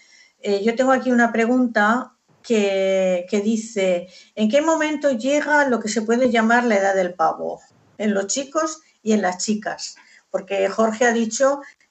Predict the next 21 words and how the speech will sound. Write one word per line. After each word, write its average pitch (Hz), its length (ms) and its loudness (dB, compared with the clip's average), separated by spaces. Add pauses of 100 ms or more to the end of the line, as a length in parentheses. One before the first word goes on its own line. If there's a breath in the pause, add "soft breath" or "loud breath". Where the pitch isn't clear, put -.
que 208 220 0
las 190 220 -2
chicas 240 260 0
maduran 196 460 0
antes, 240 480 -4
y 175 80 -4
es 180 120 -2
verdad, 175 440 0 (580 soft breath)
pero 190 720 2 (280)
¿Eso 220 260 0
de 254 100 4
la 240 120 4
edad 226 180 4
del 220 220 0
pavo 240 340 0
qué? 180 340 -6
¿Cómo 240 260 0
lo 226 180 2
sordeáis 196 580 -2
cuando 208 260 0
llega? 185 440 0